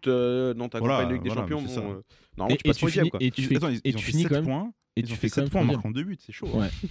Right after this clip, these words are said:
Speaker 3: c'est ça, hein. C'est, euh, bah, de toute façon, euh, comment, et, est-ce que, est-ce que nous sommes surpris de voir ce Barça ne pas être qualifié en huitième de Ligue des Champions ? Non, c'est absolument pas une surprise, hein.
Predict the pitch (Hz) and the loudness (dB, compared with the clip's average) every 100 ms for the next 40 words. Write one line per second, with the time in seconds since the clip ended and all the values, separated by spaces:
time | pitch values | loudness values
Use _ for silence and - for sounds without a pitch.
0 | - - 117 151 127 - _ _ _ _ | -6 -2 0 0 -2 -6 _ _ _ _
1 | - - 113 98 92 92 95 92 101 - | -18 -2 2 2 2 0 0 0 0 -2
2 | 107 - 131 127 110 98 95 95 104 110 | -4 -2 -2 -2 -4 -4 -4 -2 0 2
3 | 107 135 - 135 - 170 - 139 - 180 | 0 -2 -2 -4 -2 -4 -2 -6 -2 0
4 | 156 156 143 151 - 143 131 123 - 120 | 0 0 0 -2 0 0 0 0 -2 0
5 | 117 - 127 113 - _ _ _ 120 117 | 0 0 -2 -2 -6 _ _ _ 0 0
6 | 131 123 120 117 131 123 113 127 117 110 | 0 0 0 0 0 0 0 0 2 2
7 | 104 104 104 101 110 113 - 127 220 170 | 4 2 2 0 0 -2 -2 0 2 2
8 | 139 - - - - 104 98 - 107 85 | 0 -4 -10 -6 -2 0 0 -2 -4 -2
9 | - 127 202 123 | -4 0 0 0